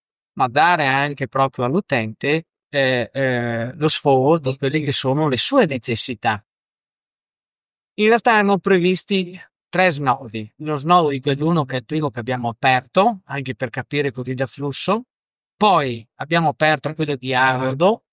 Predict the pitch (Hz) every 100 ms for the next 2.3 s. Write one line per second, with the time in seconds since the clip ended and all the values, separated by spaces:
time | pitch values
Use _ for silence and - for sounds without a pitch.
0 | _ - 135 127 117 139 143 - 131 123
1 | 139 135 123 120 120 135 127 117 120 131
2 | 127 113